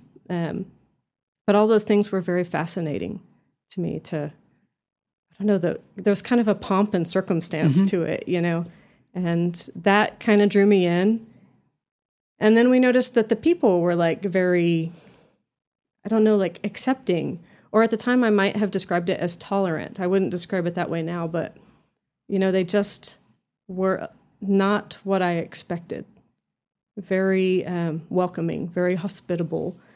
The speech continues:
Speaker 1: Didn't seem to even blink that we went there together. So it kind of drew me in,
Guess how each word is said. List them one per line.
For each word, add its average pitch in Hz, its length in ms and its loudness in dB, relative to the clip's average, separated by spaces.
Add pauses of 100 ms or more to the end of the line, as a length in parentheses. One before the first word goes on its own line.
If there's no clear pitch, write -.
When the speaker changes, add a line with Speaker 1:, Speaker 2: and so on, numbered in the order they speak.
(160)
Speaker 1:
Didn't 190 240 0
seem 190 260 0
to - 120 -10
even 175 300 -2
blink 180 400 -4
that - 180 -4
we 170 320 -2 (200)
went 180 240 -6
there 175 200 -2
together. 165 560 -6 (840)
So 170 340 -8 (320)
it 175 120 -12
kind 233 180 0
of 311 80 0
drew 208 220 2
me 175 200 2
in, 170 480 -2